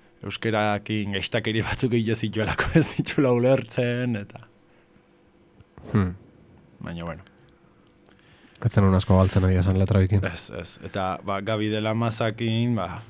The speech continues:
Speaker 1: batzutan, eh, argia ikusi izan dut.
Speaker 2: Bai, eh?
Speaker 1: Bai, ba, hau esango gaina, eta kantu, eta bai, bai, pasau izan zat hori, bai.
Speaker 2: Ba,
Speaker 1: Eskerrik asko, Gabi.
Speaker 2: Gabi de la Maza iburuz nik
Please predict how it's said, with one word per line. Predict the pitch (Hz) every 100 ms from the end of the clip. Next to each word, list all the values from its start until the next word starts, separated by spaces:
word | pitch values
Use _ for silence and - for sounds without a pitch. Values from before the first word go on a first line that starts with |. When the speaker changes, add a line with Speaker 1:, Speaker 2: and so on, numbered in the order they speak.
| - - - - - -
Speaker 1:
batzutan, | - 101 104 98 110 110
eh, | - - - - - - - - - _ _ _ -
argia | 104 104 113 101
ikusi | 95 110 110
izan | 101 107 107
dut. | 101 113 - -
Speaker 2:
Bai, | - 113 107
eh? |
Speaker 1:
Bai, | 110
ba, | 131 214 180 113 - -
hau | - 202
esango | 185 - 131 147 120 113
gaina, | 139 143 107 101
eta | - -
kantu, | - 135 107
eta | - 98
bai, | 104 - - _
bai, | 98 - _
pasau | - 107 107
izan | 92 107
zat | - 98
hori, | 110 95
bai. | 101 117 110 - - - - _ _ _ _ _ _ _
Speaker 2:
Ba, | 104 98
Speaker 1:
Eskerrik | 98 98 98
asko, | 101 139
Gabi. | 127 143 151 - - - - - _ _ _ -
Speaker 2:
Gabi | 110 113
de | 117
la | 110
Maza | 113 - 110 107 107 104
iburuz | 104 104 113 113
nik | 113 113